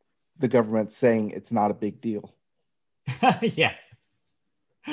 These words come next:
Speaker 2: Right, exactly. It's like the, that was just the air. The air in March was, like, everybody, I, everything I was hearing, everything everybody was hearing was, "Oh, yeah, you don't need masks. You just wash your hands. You're probably okay. We're just gonna keep going to work, right?"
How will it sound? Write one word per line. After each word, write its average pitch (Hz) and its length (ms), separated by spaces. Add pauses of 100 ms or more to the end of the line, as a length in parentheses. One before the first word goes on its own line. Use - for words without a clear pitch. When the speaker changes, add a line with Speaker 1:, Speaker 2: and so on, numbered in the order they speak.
(140)
Speaker 2:
Right, 120 280
exactly. 110 540
It's 107 160
like 110 200
the, - 100
that 139 180
was 147 160
just - 220
the 196 160
air. 170 480 (340)
The 156 160
air 160 280
in 160 140
March 180 380
was, 127 640 (200)
like, 135 120
everybody, 151 420
I, 151 280
everything 151 380
I 175 160
was 180 140
hearing, 107 300
everything 151 380
everybody 156 320
was 101 140
hearing 107 340
was, 113 220 (380)
"Oh, 226 360
yeah, 190 240
you 196 120
don't 240 140
need 214 260
masks. 170 460
You 170 60
just 170 180
wash 202 240
your 175 100
hands. 135 300
You're 135 80
probably 131 500
okay. 98 440
We're 117 140
just 120 200
gonna 151 120
keep 175 240
going 190 180
to 185 80
work, 226 260
right?" 190 380